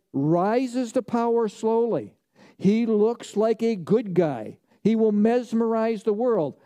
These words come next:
Most people will be deceived and fall all over themselves.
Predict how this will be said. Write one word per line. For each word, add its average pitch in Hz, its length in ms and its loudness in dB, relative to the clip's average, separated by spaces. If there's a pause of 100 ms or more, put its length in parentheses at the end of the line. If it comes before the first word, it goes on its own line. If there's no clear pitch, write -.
(120)
Most 202 500 0
people 240 440 0
will 220 80 -2
be 226 180 0
deceived 214 540 -2
and 170 120 0
fall 220 420 -2
all 226 380 -2
over 240 340 0
themselves. 156 600 -2